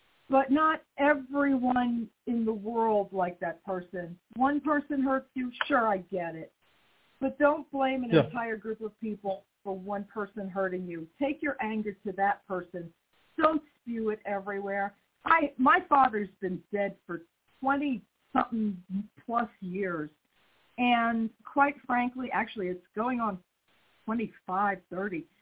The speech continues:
Speaker 1: But the fact of the matter is, is that you can't hate an entire group of people based on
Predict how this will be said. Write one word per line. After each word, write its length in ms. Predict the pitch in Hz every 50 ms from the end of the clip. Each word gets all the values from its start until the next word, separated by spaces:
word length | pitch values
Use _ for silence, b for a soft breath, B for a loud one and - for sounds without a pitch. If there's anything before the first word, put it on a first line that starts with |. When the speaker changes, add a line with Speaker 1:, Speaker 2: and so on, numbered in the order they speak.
| _ _ _ _ _ -
Speaker 1:
But 280 | 247 233 226 - - _ _ _ _ -
the 120 | - 277 269 -
fact 280 | - 330 370 403 - -
of 80 | 285 254
the 80 | 233 220
matter 460 | 214 208 208 208 208 196 190 185 190
is, 220 | 190 190 185 180 180 185
is 120 | 180 175 -
that 300 | - 175 165 165 165 - - _ _ _ _ _ _ _ _ _ _ _ _ _ _
you 120 | 226 247 247 - -
can't 280 | - 339 330 320 - - _ _ - -
hate 340 | 262 277 240 247 240 - - _ -
an 120 | 240 226
entire 460 | 226 233 220 - 269 262 262 269 262
group 260 | 214 247 240 226 - 220
of 160 | 208 214 _
people 580 | - 254 233 220 - - 208 196 190 185 180 - _ _ _ _ _ _ _ _ _
based 380 | - 226 233 247 233 - _ -
on 420 | 233 220 214 208 202 202 202 196